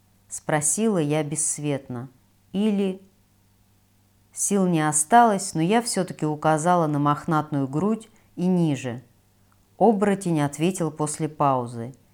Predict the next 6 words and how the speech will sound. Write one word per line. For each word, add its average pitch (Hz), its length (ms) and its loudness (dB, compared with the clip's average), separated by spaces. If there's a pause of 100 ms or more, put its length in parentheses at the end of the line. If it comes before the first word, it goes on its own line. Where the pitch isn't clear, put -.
(280)
И 156 220 0
эти 190 200 -2
его 160 280 0
слова: 170 580 2 (1080)
"Они 147 340 2
везде", — 143 720 0